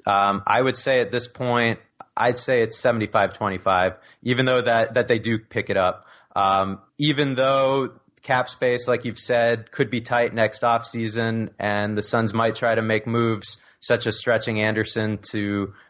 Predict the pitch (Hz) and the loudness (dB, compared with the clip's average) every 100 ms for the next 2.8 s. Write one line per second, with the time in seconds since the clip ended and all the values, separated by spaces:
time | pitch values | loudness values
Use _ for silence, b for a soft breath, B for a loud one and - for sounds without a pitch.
0 | B 101 95 98 101 117 117 120 110 110 | B 2 2 2 0 -2 0 -2 0 0
1 | 101 107 - - 110 - - 113 107 104 | 2 0 -2 0 0 0 -2 0 2 0
2 | - B B B B 101 110 | -8 B B B B -2 -2